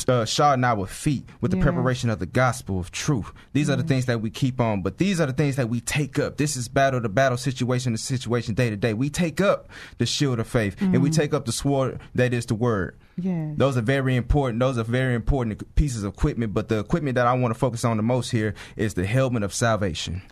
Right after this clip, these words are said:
Speaker 2: Look at that.
Speaker 1: Because the helmet of salvation is that which we place on our head to protect our mind.
Speaker 2: Yes, yes.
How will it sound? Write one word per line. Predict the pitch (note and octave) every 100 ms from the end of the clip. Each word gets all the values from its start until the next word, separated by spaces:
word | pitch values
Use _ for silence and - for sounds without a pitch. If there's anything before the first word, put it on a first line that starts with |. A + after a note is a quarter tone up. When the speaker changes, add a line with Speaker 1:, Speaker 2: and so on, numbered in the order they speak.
| -
Speaker 2:
Look | F3+ -
at | E3+
that. | E3+
Speaker 1:
Because | B2 B2
the | G#2 A2+
helmet | C#3+ D3 B2+
of |
salvation | B2 C3 A2 C3 B2+ A2+
is | G2+
that | A#2 C3 - - -
which | G#2+ A#2+ -
we | A#2+
place | A#2+ - C3+ B2+ - -
on | A#2+ A2+
our | A2
head | A#2 D3 C3+ A2+
to | B2
protect | - - D#3 C3 -
our | A2 G#2
mind. | G2+ F#2+ F2 - - - -
Speaker 2:
Yes, | F#3+ F#3+ E3 D3 - _ _ -
yes. | F#3+ F3+ D#3+